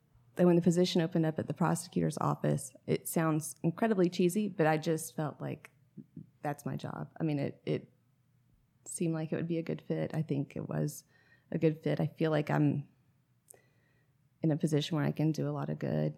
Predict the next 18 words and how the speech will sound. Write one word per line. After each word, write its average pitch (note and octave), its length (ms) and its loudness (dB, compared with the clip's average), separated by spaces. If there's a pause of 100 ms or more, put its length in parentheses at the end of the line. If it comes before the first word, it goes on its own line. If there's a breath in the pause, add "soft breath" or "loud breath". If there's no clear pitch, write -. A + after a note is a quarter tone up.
(180)
um, D#3 460 -4 (720)
interact D3+ 320 0
with E3 80 -10
a - 20 -6
lot C#3 100 -6
of D#3 60 -8
people D#3 220 -6
in D3+ 80 0
the C#3+ 60 -4
community, D#3 600 0 (460 soft breath)
and D3+ 160 2
I've, D3 160 2 (160)
I've D#3 160 -2
really D3 500 0 (220)
enjoyed C#3 600 0
being B2 240 0
there. - 300 -4 (140)
I'm D#3+ 280 -4